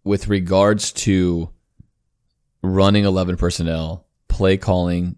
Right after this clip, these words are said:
play design, aggressiveness versus passiveness, just kind of overall offensive management. I think Florida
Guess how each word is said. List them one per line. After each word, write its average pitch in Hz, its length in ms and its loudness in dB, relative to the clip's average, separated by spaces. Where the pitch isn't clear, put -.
play 85 320 -2
design, 80 680 -8
aggressiveness 90 920 0
versus 82 300 -6
passiveness, 82 840 -4
just - 240 -2
kind 135 160 0
of 127 160 0
overall 92 580 0
offensive 82 380 -6
management. 78 640 -8
I 92 60 -2
think 113 300 -4
Florida 85 840 -2